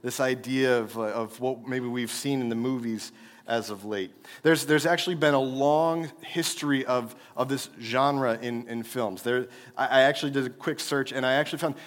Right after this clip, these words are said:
there were apocalyptic movies that were made way back even in nineteen sixteen. Listen to some of the titles. There's The End of the World, The Day the Earth Stood Still, The Last Man on Earth,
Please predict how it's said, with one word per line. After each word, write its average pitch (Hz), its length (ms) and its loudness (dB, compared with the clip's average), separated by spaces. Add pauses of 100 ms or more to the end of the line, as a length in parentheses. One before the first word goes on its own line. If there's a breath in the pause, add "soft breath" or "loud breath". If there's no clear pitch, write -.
(100 loud breath)
there 160 140 4
were 151 200 2
apocalyptic 170 840 -4
movies 156 480 0
that 139 120 2
were 131 120 -4
made 135 340 -2
way 160 200 0
back 156 380 0
even 156 240 -4
in 127 140 -2
nineteen 135 480 -4
sixteen. 117 640 -8 (320 loud breath)
Listen 143 200 -2
to 156 60 0
some 147 180 -2
of 131 80 2
the 127 60 -10
titles. 101 380 -4 (360 loud breath)
There's 123 220 -2
The 127 240 -6
End 143 220 2
of 151 60 0
the 156 80 0
World, 139 440 0 (600)
The 123 80 -8
Day 131 260 2
the 131 180 -2
Earth 135 200 -2
Stood - 280 -6
Still, 127 540 -4 (380 soft breath)
The 117 80 -4
Last 131 360 0
Man 139 220 2
on 127 160 -2
Earth, 131 460 -6